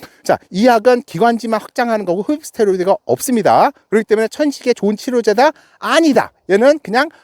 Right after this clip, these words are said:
반짝 운동 전에 숨찬 거 예방 또는 숨 찰 때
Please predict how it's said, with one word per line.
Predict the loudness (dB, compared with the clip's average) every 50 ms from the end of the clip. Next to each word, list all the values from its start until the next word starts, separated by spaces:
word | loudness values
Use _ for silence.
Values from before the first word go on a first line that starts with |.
| _ _ _ _
반짝 | -2 0 0 0 0 -2 -2 -2 -2 -2 -2 _ _ _
운동 | -6 -4 0 0 0 0 0 -2
전에 | -2 -2 -2
숨찬 | -4 -4 -8 -8 -6 -6
거 | -4 0
예방 | 0 0 2 2 2 0 0 -4
또는 | -6 -4 -2 -2 -2 -2 -6 _ _ _
숨 | _ -8 -8 -8 -4
찰 | -4 -6 -6
때 | -2 _ 2 2 2